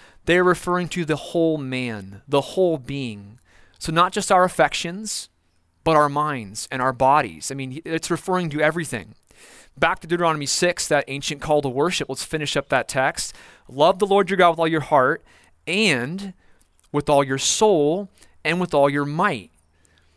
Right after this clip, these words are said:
Jesus later quoted this Old Testament command, and he added a synonym. He said, "You shall love the Lord your God with all your heart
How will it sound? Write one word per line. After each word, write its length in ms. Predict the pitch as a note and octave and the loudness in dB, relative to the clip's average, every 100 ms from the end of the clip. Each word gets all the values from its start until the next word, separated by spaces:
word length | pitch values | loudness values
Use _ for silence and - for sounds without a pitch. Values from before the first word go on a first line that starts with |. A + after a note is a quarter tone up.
| _ - | _ -10
Jesus 420 | B2 F#3+ G#3+ G3+ | -2 0 0 0
later 180 | F#3+ F3 | 2 2
quoted 280 | - F#3 E3+ | 2 2 4
this 180 | D#3+ - | 0 0
Old 220 | E3 E3 | -2 0
Testament 400 | F3 E3 E3+ - | 0 0 -4 -8
command, 340 | D3+ D3+ E3+ | -6 -2 -2
and 100 | D#3+ | -2
he 80 | C#3+ | 0
added 220 | C#3+ D#3 | 0 2
a 80 | B2+ | 0
synonym. 600 | - G3 F3 C3 C#3 F#3 - _ _ _ _ - | -2 -2 -2 -2 -4 -8 -16 _ _ _ _ -10
He 120 | F#3+ | -4
said, 420 | - E3+ D3+ E3+ | 0 4 4 4
"You 120 | E3+ | 0
shall 180 | E3 E3+ | 0 2
love 160 | D#3 E3+ | 4 2
the 80 | E3+ | 2
Lord 160 | E3+ | -2
your 80 | D#3 | 2
God 160 | D#3+ D#3+ | 4 4
with 160 | D#3 | 4
all 140 | D3+ D3 | 2 2
your 180 | C#3 | 2
heart 500 | B2+ - D#3 E3+ A3 | -2 4 6 6 2